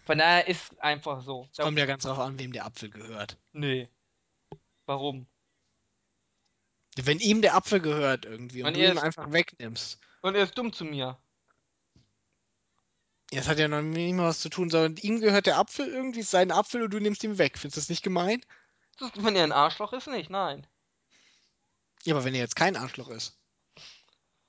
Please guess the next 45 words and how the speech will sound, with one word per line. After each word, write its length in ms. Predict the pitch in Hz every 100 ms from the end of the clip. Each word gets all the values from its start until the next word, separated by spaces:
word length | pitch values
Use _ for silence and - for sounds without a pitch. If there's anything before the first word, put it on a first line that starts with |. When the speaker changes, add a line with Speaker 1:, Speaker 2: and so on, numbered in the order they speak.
| _ _ _ _
Speaker 2:
Wenn 140 | 147 175
er 160 | 226
schwächer 440 | 269 214 240 254 220
ist 120 | 214
als 240 | 196 190
du 140 | - 185
und 120 | 156
du 80 | 180
nimmst 240 | 208 208
ihn 80 | 190
ihm 120 | 180
Apfel 260 | 143 127 170
Speaker 1:
Dann 40 |
nehm 120 | 254 320
Speaker 2:
weg. 40 |
Speaker 1:
ich 60 | 247
nur 100 | 180
die 100 | 170
Hälfte. 360 | 139 - - - _ _ _ _ _ _ _ _ _ _ _ -
Speaker 2:
Das 100 | 151
ist 60 |
aber 220 | 196 151 170 -
<laughs> 240 | - -
generös 580 | 170 156 143 143 139 -
von 220 | 139 131
dir. 240 | 127 123 123
Speaker 1:
Nee, 220 | 254 381 -
aber 100 | 233
schau 140 | 359
mal, 100 | 240
dann 220 | 170 170
mach 160 | 190 254
ich 80 | 381
das 180 | 214 185
ja 160 | 131
auch. 160 | 147 143
Dann 280 | 190 190 180
führe 200 | - 294
ich 60 | 269
ja 80 |
zur 140 | - 240
Gerechtigkeit 720 | 254 349 - 165 151 143 151
mit 100 | 175
meiner 260 | 156 143 139
Gewalt. 420 | 139 143 139